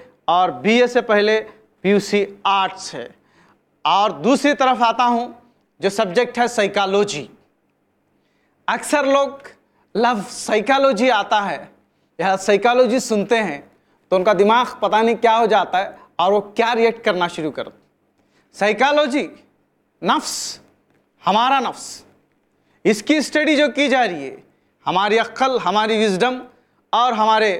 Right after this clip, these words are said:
बॉडी का रिएक्शन जो है, ये दोनों की जो स्टडी की जा रही है, विजडम and सोल की, इसका नाम साइकोलॉजी है। साइकोलॉजी सब्जेक्ट एक ऐसा है जो छुपा हुआ है, मगर इसकी डिमांड्स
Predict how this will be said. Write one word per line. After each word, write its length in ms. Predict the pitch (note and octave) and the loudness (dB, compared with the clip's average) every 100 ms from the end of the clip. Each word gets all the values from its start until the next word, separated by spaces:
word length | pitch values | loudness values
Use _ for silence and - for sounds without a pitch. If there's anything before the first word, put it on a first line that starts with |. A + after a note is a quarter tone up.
| - _ _ _ _ _ _ _ - | -8 _ _ _ _ _ _ _ -6
बॉडी 360 | C#3+ G3 A3+ B3+ | 0 0 0 0
का 120 | C4 | 0
रिएक्शन 500 | G#3 A#3+ A#3+ D4 C4+ | 0 0 0 0 2
जो 120 | A#3+ | 2
है, 100 | G#3+ | 2
ये 100 | A3+ | 2
दोनों 320 | G3 A3 B3+ C#4+ | 2 2 2 2
की 100 | C4+ | 2
जो 140 | C4+ | 2
स्टडी 300 | - B3 A3 | 2 0 0
की 180 | F#3 A#3 | 0 0
जा 160 | G3+ G3+ | 2 0
रही 260 | E3+ C#3+ | -2 -6
है, 180 | B2+ C#3 - _ _ _ _ _ _ _ - | -8 -10 -18 _ _ _ _ _ _ _ -2
विजडम 440 | F3 F#3+ A#3 B3 | 0 2 0 2
and 120 | B3 A#3 | 0 0
सोल 340 | - A#3+ A#3+ | 2 2 2
की, 280 | A#3 D3+ A#2+ _ _ _ _ _ _ _ _ - | -4 -16 -18 _ _ _ _ _ _ _ _ -6
इसका 280 | C#4 - B3+ | -4 -2 0
नाम 200 | G#3 G3 | 0 -2
साइकोलॉजी 640 | - A#3 A#3 G#3+ F#3+ E3+ | -2 0 0 0 -2 -4
है। 160 | F#3 - _ _ _ _ _ _ _ | -12 -16 _ _ _ _ _ _ _
साइकोलॉजी 640 | - G#3+ A#3+ C#4+ D4+ D4+ D4+ | -4 0 2 2 2 2 2
सब्जेक्ट 420 | D4 A3+ C#4+ C4+ | 0 0 0 0
एक 140 | C#4 | 0
ऐसा 300 | B3 A3 C4+ | 0 0 2
है 300 | A#3+ G#3+ A3 - _ _ | 2 0 -2 -10 _ _
जो 140 | D3+ A#3 | 0 0
छुपा 380 | A#3 G3+ A3 A#3 | 2 -2 0 0
हुआ 240 | A#3 A#3 | 0 0
है, 200 | F#3+ - - _ _ _ _ | -2 -10 -20 _ _ _ _
मगर 260 | G#3+ A3 C4+ | -2 2 2
इसकी 220 | C4 D4+ | 2 -2
डिमांड्स 500 | F#3+ G3+ B3 E4 - | 0 0 2 0 -4